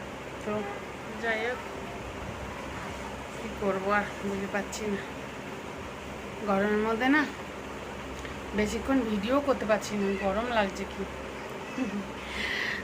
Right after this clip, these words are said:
যদিও বৃষ্টি হবে, হবে না যে তা না, এখানে বৃষ্টি হলে ভালোই বেশ হয়, খুব ভালোই হয়। আমার খুব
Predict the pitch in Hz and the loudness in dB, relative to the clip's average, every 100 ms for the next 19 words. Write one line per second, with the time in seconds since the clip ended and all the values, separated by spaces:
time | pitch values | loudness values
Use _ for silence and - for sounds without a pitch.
0 | 226 214 220 277 349 - - 294 302 294 | 2 4 8 10 10 10 8 10 12 12
1 | 262 - - - - - - - 226 254 | 12 4 -2 -6 -6 -6 -6 -4 2 4
2 | - 294 208 220 220 220 233 - - - | 6 4 6 6 10 10 8 2 -6 -2
3 | 202 196 214 214 214 202 196 196 202 214 | 0 4 6 6 8 8 8 8 6 6
4 | 226 214 202 202 - 226 226 208 190 190 | 4 2 0 0 0 2 2 0 0 2
5 | 208 208 196 - - - - - - - | 4 4 2 0 -4 -4 -8 -8 -8 -8
6 | - - - - 233 202 202 196 214 196 | -8 -8 -2 2 2 4 4 4 2 0
7 | 190 190 - - - - - - - - | -2 -4 -8 -10 -10 -8 -8 -8 -8 -6
8 | 196 208 220 226 254 | -2 2 2 2 2